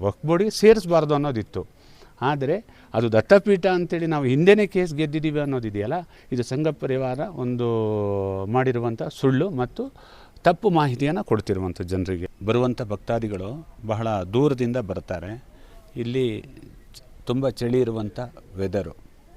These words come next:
ಒಂದು. ಎರಡನೇದು ಇಲ್ಲಿ ಒಂದು ಆಹಾರ ಪದ್ಧತಿನೂ ಕೂಡ ಒಂದು ಹಿಂದುವೀಕರಣ ಮಾಡೋದ್ರ ಮುಖಾಂತರ, ಬ್ರಾಹ್ಮಣೀಕರಣ ಮಾಡೋದ್ರ ಮುಖಾಂತರ ಇಲ್ಲಿ ಈ ಹಿಂದಿನಿಂದಲೂ ಕೂಡ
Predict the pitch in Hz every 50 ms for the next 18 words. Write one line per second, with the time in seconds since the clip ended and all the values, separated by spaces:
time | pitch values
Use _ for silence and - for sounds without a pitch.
0 | - - - - - - - - 110 107 107 90 85 - - - - - - -
1 | - - - 120 131 147 160 151 151 139 120 131 156 156 151 - - - 120 131
2 | 165 147 147 156 156 151 156 156 151 - - - - - - - - - - -
3 | - 113 113 113 113 107 101 113 127 135 143 170 175 165 160 - - 131 123 127
4 | 131 120 - 127 120 120 107 - - 101 92 92 101 117 127 147 - - - -
5 | - - - - - - 127 120 120 120 120 117 101 98 98 117 127 151 160 165
6 | 185 170 175 156 147 143 143 139 127 120 113 113 113 107 107 101 95 90 - -
7 | 95 95 92 - - 110 123 123 - - - - - - - - - 120 123 139
8 | 147 156 160 165 160 - 143 143 143 135 127 120 117 113 113 113 110 101 98 98
9 | - 107 101 98 90 - 104 120 135 139 - - - - - - - 131 139 151
10 | 165 160 143 123 123 139 151 139 113 - 135 151 165 160 185 180 185 180 170 170
11 | 160 139 - - 113 104